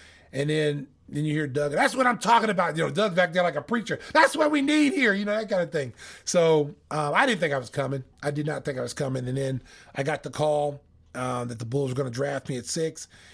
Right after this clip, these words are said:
And I was happy because Harvey Grant, who was twins with Horace,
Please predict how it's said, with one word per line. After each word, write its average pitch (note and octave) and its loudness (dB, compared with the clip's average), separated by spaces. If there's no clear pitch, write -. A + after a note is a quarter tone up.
And B2 -6
I D#3 -2
was C3 -4
happy E3+ -4
because C#3+ -2
Harvey G3 2
Grant, D#3 -2
who C#3+ -2
was C3+ -2
twins E3 -2
with F#3+ -2
Horace, D3+ 0